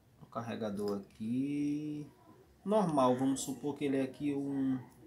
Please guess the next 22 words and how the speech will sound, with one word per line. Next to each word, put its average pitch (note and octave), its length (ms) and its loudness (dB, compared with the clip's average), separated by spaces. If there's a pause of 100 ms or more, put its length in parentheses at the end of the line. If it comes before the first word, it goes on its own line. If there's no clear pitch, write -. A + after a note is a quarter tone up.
(180)
carga C3+ 240 4
rápida A#2+ 360 2
aqui B2+ 140 0
um A#2+ 80 4
ponto B2 280 0
zero, F#2 500 -4
certo? B2+ 300 -8 (1160)
É, C4+ 100 2
deveria C#3 420 -2
ser C#3 140 -4
um C3 60 -2
carregador A#2+ 680 -2 (1900)
três A#2+ 220 0
ponto B2+ 340 -2
zero, C#3+ 300 -2
mas - 500 -6 (960)
vamos C#3 200 -6
deixar C3+ 400 4
aqui C3+ 480 0 (260)
meio B2+ 240 6
a A#2+ 80 10
meio, F2 420 0